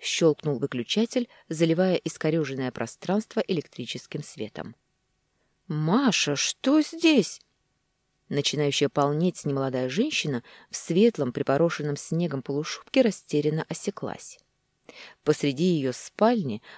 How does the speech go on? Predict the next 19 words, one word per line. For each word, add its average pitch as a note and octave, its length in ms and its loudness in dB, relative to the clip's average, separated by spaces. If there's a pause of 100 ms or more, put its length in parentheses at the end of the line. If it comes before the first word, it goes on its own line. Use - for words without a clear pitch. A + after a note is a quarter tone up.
(120)
под D3+ 160 4
грудой F3 360 4
разномастных D#3 680 0
осколков, - 720 -2 (300)
придавленная E3 760 2
покорёженной D#3 680 0
рамой F#3+ 340 2
старого F3+ 480 -2
напольного C3+ 540 -2
зеркала, C3 580 -4 (400)
широко F#3+ 440 4
раскинув G#3 540 4
руки G#3+ 480 0
и - 120 -4
неловко E3+ 480 0
подвернув D3+ 540 2
под - 200 -2
себя B2+ 340 -4
ноги, E3 440 0